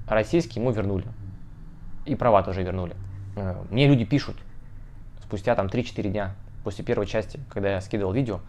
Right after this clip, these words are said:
«Ой, а вторая часть уже готова, мы хотели посмотреть». Ребята, проверяйте канал.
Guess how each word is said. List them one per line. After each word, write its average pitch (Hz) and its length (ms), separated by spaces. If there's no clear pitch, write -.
«Ой, 147 140
а 131 100
вторая 147 320
часть 143 320
уже 127 180
готова, 175 320
мы 135 100
хотели 156 260
посмотреть». 156 520
Ребята, 117 400
проверяйте 110 400
канал. 101 320